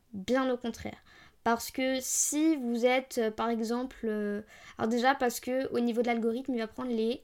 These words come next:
mots-clés. Donc c'est très important, ça c'est un conseil que mon professeur principal m'avait donné, de mettre les mots-clés dans la lettre de motivation, parce que c'est ce qui va, euh,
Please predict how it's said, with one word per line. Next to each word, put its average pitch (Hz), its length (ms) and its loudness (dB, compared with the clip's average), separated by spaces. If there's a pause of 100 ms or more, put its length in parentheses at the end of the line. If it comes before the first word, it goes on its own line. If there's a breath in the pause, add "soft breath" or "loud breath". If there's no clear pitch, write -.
mots-clés. 233 600 0 (400 loud breath)
Donc 214 160 -4
c'est 214 120 -4
très 233 300 -2
important, 233 460 -2
ça 262 100 -4
c'est 214 200 -8
un 202 80 -6
conseil 233 320 4
que 247 100 2
mon 220 80 4
professeur 226 420 0
principal 226 480 0
m'avait 208 240 0
donné, 214 480 4 (380 loud breath)
de 220 120 4
mettre 240 300 4
les 214 140 4
mots-clés 233 560 2
dans 262 100 2
la 220 120 4
lettre 214 280 2
de 208 80 2
motivation, 208 680 0
parce 233 200 -6
que - 120 -4
c'est 214 180 0
ce - 160 -10
qui - 160 -8
va, 214 280 4
euh, 202 120 2